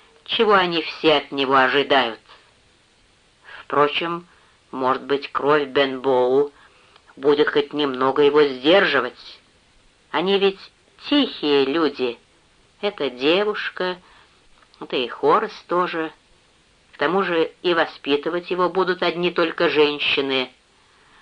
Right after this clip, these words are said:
«Но кровь Сарторисов в нём тоже есть», проворчал отец. Когда мисс Дженни вернулась домой,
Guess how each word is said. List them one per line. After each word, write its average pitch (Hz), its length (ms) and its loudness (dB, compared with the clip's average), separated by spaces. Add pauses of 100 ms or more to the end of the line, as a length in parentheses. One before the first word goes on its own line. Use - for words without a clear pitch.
(600)
«Но 135 260 0
кровь 160 360 2 (100)
Сарторисов 165 720 2
в - 20 -10
нём 160 260 2
тоже 208 360 4
есть», - 680 -4 (300)
проворчал 131 600 0
отец. 117 340 -4 (3000)
Когда 226 540 4
мисс 220 240 2
Дженни 214 480 4
вернулась 196 460 2
домой, 202 560 2